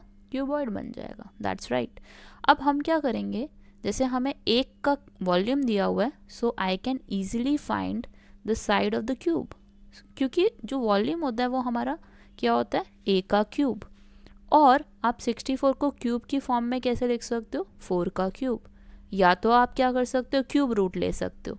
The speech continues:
या तो आप उसको क्यूब में कन्वर्ट कर दो। क्यूब से क्यूब कैंसिल हो गया,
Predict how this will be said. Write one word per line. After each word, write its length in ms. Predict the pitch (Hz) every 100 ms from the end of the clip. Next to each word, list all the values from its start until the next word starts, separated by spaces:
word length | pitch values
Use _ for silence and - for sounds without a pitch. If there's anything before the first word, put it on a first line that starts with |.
| - - -
या 140 | 180 170
तो 160 | 190
आप 180 | 208 220
उसको 260 | 220 - 247
क्यूब 300 | - 285 269
में 160 | 254
कन्वर्ट 400 | 247 226 214 208
कर 160 | - 202
दो। 140 | 196 202
क्यूब 180 | 202 190
से 200 | - 202
क्यूब 240 | 202 220 220
कैंसिल 360 | 226 233 240 254
हो 100 | 214
गया, 200 | 190